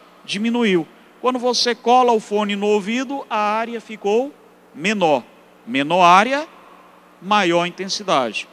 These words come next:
Você ouve o volume maior. Tranquilo? Galera, eu gostaria de continuar bastante aqui com vocês, mas o tempo já tá meio extrapolado. Eu tinha cinco minutos, eu acho que eu tomei bem mais do que isso. Eu agradeço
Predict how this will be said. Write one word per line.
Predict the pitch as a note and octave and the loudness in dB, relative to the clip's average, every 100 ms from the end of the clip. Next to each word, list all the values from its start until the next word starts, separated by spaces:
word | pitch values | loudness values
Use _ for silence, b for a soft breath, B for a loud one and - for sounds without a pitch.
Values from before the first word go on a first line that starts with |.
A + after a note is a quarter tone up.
| C3 | -16
Você | D#3+ - | -12 -8
ouve | F3 D#3 D#3+ | -6 -6 -8
o | |
volume | D#3 E3+ C#3+ C#3+ | -8 -6 -6 -8
maior. | D3 D#3 G#2 E2+ - _ _ _ - | -10 -8 -8 -12 -20 _ _ _ -16
Tranquilo? | G#2+ C3+ E3+ B3 C4 - B B B B B B | -10 2 2 2 -4 -16 B B B B B B
Galera, | A3+ G#3+ D3 | 4 4 4
eu | |
gostaria | G3+ F#3+ A3 G#3 A3 | 4 4 4 4 2
de | F3 G3+ | 0 -2
continuar | G#3 G3 G3 F#3+ G3+ | -2 -2 -4 -2 -2
bastante | G#3 G3 - F#3+ F#3+ F3+ | 0 -2 -2 -4 -6 -8
aqui | E3+ | -10
com | F3 E3+ | -12 -6
vocês, | E3 - F3 F#3 | -4 -2 -4 -4
mas | F3 F#3 | -6 -6
o | E3 | -8
tempo | - E3+ - | -6 -6 -4
já | D#3 D#3+ | -2 -2
tá | D#3+ D#3 | -2 -2
meio | E3+ | -4
extrapolado. | F3+ E3+ D#3+ D3+ C#3+ E3 E3+ | -6 -8 -6 -4 0 0 -2
Eu | |
tinha | D3+ D3 | -4 -4
cinco | C#3+ - G#3 G#3 | -2 -4 -4 -4
minutos, | F3 D#3 D#3+ - | -2 0 0 2
eu | C#3 | 0
acho | C#3 | 0
que | D#3+ | -4
eu | |
tomei | D3 C#3+ C3+ | -8 -6 -6
bem | A2+ F#3+ | -2 -4
mais | F3+ D#3+ B2+ | 0 -2 -2
do | |
que | B2+ | -4
isso. | C3 A#2 D3 - - B B B B B B - | -2 -2 -2 -6 -10 B B B B B B -2
Eu | D#3+ | 4
agradeço | F#3 F#3 F#3 D#3 F3+ - F#3+ | 4 4 0 2 0 0 -6